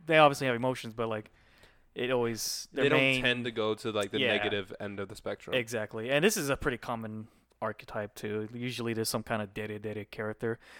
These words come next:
Speaker 1: Probably more in slice of life
Speaker 2: Mm-hmm.
Speaker 1: shows, but pretty
Speaker 2: I
Speaker 1: much a,
Speaker 2: mean,
Speaker 1: a lot of shows have this type.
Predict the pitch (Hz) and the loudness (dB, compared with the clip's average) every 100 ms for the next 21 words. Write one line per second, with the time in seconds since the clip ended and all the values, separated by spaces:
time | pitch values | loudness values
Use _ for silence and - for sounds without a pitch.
0 | - - 247 190 139 143 120 - 117 127 | 4 10 12 12 10 6 6 2 2 2
1 | 135 143 151 - - - 175 175 185 - | 0 2 0 -4 -16 -4 2 2 2 -4
2 | - - _ - 135 120 113 110 - _ | -14 -20 _ -20 -4 0 0 -2 -10 _
3 | _ _ _ - 160 117 110 98 98 104 | _ _ _ -10 -4 -2 0 -2 -6 -2
4 | 147 123 - 110 110 107 - 113 117 | 0 0 0 -2 -2 -4 -8 -10 -10